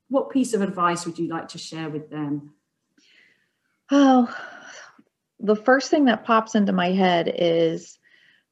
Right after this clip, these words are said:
Speaker 2: to not, don't feel so alone, um, because there's more like us and more that are still seeking answers, that don't have a diagnosis. Um, allow yourself to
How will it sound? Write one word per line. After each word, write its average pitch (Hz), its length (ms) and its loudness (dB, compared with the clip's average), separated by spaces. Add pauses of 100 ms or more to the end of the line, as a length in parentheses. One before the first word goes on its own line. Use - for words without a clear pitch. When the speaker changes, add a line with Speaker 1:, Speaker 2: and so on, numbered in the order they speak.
(140)
Speaker 2:
to 226 220 4
not, 220 540 4 (240)
don't 240 300 4
feel 226 520 2
so 196 320 2
alone, 180 500 0 (720)
um, 185 500 2 (140)
because 196 440 2
there's 196 300 2
more 196 260 4
like 185 280 2
us 165 480 0
and 185 320 2 (260)
more 196 220 4
that 214 140 8
are 202 280 6
still 196 320 0
seeking 208 540 -2
answers, 185 600 0
that 185 220 -2
don't 185 180 0
have 220 220 0
a 214 40 2
diagnosis. 180 1000 -2 (520)
Um, 180 540 0 (1800)
allow 208 440 6
yourself 214 640 2
to 190 580 2